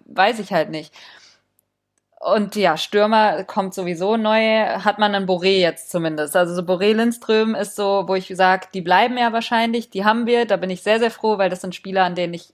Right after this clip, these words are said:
Freude hab. Und da kann ich mich wenigstens drauf stützen, wenn alle anderen gehen. Ähm, ja, aber das ist schon schwierig, wenn dann wirklich da so eine komplette Achse wegbricht. Ähm,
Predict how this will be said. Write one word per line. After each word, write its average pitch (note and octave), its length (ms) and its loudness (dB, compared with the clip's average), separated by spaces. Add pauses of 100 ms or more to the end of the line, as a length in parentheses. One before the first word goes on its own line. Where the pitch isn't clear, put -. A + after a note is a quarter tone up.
Freude A3 440 2
hab. A3+ 300 0 (320)
Und F#3 320 -2
da F#3 120 4
kann A3 180 0
ich G#3+ 80 -4
mich G#3+ 160 -4
wenigstens A3 340 -2
drauf F#3 220 0
stützen, A#3 400 -2
wenn G3 180 -2 (100)
alle G#3+ 200 4
anderen A3+ 320 0
gehen. A#3+ 300 0 (400)
Ähm, G3 480 -2 (1080)
ja, F#3 440 0
aber F3 240 2
das F3+ 140 -12
ist - 60 -10
schon C#4 140 0
schwierig, B3+ 420 0
wenn F#3+ 140 2
dann F#3 440 -2
wirklich G#3+ 340 -2
da G3+ 140 2
so F#3 40 -4
eine F#3 120 -2
komplette G#3+ 440 -2
Achse A#3 340 0
wegbricht. A#3 640 -4
Ähm, G3+ 500 -2